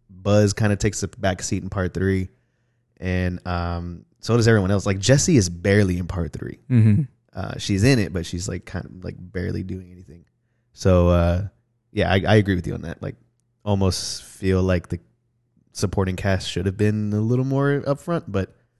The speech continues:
Speaker 1: I'm happy with it.
Speaker 2: Also, it was, like, kinda
Speaker 1: The new supporting role, the new supporting cast was good. The,
Speaker 2: Yeah,
Speaker 1: like,
Speaker 2: yeah.
Speaker 1: like, Bo Peep coming back, and, like, she was great.
Speaker 2: Yeah,
Speaker 1: She was
Speaker 2: yeah.
Speaker 1: fantastic.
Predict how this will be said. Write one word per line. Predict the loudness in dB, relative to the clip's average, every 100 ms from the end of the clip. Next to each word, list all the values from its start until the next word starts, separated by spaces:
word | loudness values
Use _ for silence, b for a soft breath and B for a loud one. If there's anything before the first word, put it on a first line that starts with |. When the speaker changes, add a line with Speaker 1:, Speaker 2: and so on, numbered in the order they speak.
| _ _ _ -6
Speaker 1:
I'm | 2
happy | 4 6
with | 4 4
it. | 0 _ 0
Speaker 2:
Also, | 2 2 0
it | 2
was, | 2 4
like, | 4 4
kinda | 4 6 2 0 0
Speaker 1:
The | 4
new | 8 8
supporting | 6 4 6 6 4 -2 2
role, | 4 4 4
the | 6
new | 6
supporting | 6 4 4 4
cast | 4 4 2
was | -2
good. | 4 4 6
The, |
Speaker 2:
Yeah, | 6
Speaker 1:
like, | 8
Speaker 2:
yeah. | 6 6
Speaker 1:
like, | 2 4
Bo | 6 6
Peep | 6 4 4 _
coming | -2 0 4
back, | 6 6 4
and, | -2
like, | -2
she | -2
was | 0
great. | 4 6 4 2
Speaker 2:
Yeah, | 4 6
Speaker 1:
She | 8
was | 8
Speaker 2:
yeah. | 8
Speaker 1:
fantastic. | 6 4 4 2 -6